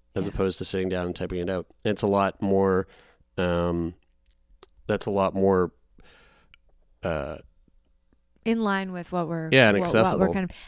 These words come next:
Speaker 2: and the reason we ask, you know,
Speaker 1: So we're not ignoring you.
Speaker 2: No,
Speaker 1: We're not
Speaker 2: no, definitely, definitely not. It's, it's, it's like, and it, and I, because I am the way I am,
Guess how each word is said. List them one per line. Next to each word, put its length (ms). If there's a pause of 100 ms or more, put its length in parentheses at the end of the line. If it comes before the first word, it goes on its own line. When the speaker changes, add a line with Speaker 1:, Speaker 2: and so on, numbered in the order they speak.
Speaker 2:
and 100
the 80
reason 220
we 140
ask, 440
you 60
know, 120
Speaker 1:
So 100
we're 60
not 160
ignoring 440
you. 180
Speaker 2:
No, 140
Speaker 1:
We're 60
not 80
Speaker 2:
no, 260
definitely, 600
definitely 400
not. 360
It's, 300
it's, 340
it's 280
like, 260
and 140
it, 160 (140)
and 160
I, 140 (960)
because 320
I 80
am 260
the 80
way 140
I 120
am, 520